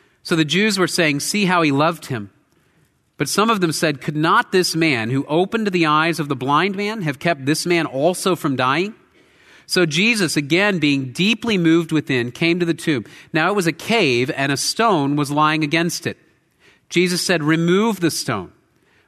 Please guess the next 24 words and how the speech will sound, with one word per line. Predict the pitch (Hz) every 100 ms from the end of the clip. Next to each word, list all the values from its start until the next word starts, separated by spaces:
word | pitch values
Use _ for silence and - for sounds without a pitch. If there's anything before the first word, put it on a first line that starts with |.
| -
Martha, | 143 175 233 185 127
the | 131
sister | - 190 - 190
of | 165
the | 143
deceased, | 135 - 202 135 - -
said | - 170
to | 160
him, | 151 139 135
'Lord, | 160 175 160 - - _
by | 165 165
this | 214 -
time | 226 196 175
there | 165
will | 156 156
be | 180 190
a | 147
stench, | - - 208 147 113 - -
for | - 143
he's | 131
been | 147 139
dead | 160 151
four | - 165 170
days.' | 160 151 120 87 -